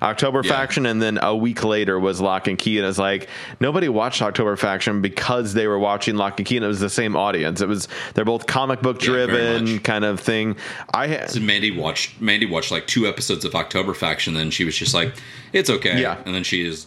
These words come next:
Speaker 2: just started watching Lock and Key, and she was like, "This seems a little better to me." But
Speaker 1: Yeah.
Speaker 2: it, again, yeah, it, it totally came out right at the same time.
Speaker 1: It probably would have survived better without a better show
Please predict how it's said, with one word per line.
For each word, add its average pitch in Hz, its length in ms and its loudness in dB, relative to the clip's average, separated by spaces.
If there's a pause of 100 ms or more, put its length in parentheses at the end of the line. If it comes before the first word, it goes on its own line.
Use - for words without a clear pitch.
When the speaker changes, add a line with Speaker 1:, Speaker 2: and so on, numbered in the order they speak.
Speaker 2:
just - 160 -10
started 90 240 -4
watching 85 260 -6
Lock 82 200 -10
and 85 100 -6
Key, 87 160 -6
and 82 100 -8
she 87 120 -8
was 82 100 -10
like, 85 140 -12
"This 101 160 -8
seems 95 240 -4
a 85 40 -2
little 82 220 -10
better 78 240 -6
to 76 80 -14
me." 78 200 -10
But 107 120 -2
Speaker 1:
Yeah. 78 220 -2 (260)
Speaker 2:
it, 101 160 -8 (260)
again, 101 320 0
yeah, 80 280 -2
it, 90 240 -12
it 123 180 -8
totally 110 320 -6
came 78 240 -6
out 76 180 -10
right 92 160 -2
at 101 80 -4
the 87 80 -10
same 87 260 -6
time. 127 160 0
Speaker 1:
It 92 40 -4
probably 156 260 0
would 143 120 0
have 123 100 0
survived 110 500 0
better 107 200 2
without 101 460 2
a 98 180 2
better 98 580 0
show 98 600 0